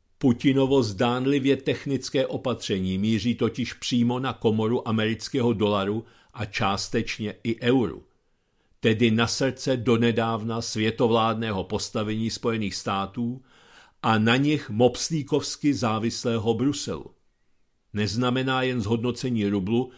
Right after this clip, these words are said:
který ostatně okamžitě začal posilovat, i když platby za plyn se v něm budou účtovat až zpětně,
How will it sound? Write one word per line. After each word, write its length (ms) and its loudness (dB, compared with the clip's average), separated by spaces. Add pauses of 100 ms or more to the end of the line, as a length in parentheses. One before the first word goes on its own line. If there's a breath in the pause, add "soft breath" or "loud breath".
(120)
který 300 0
ostatně 520 -2
okamžitě 580 -2
začal 340 -2
posilovat, 720 -4 (440 soft breath)
i 160 8
když 340 0
platby 440 -2
za 140 -2
plyn 480 -6
se 220 -4
v 120 -4
něm 220 0
budou 260 0
účtovat 640 0
až 180 -6
zpětně, 680 -2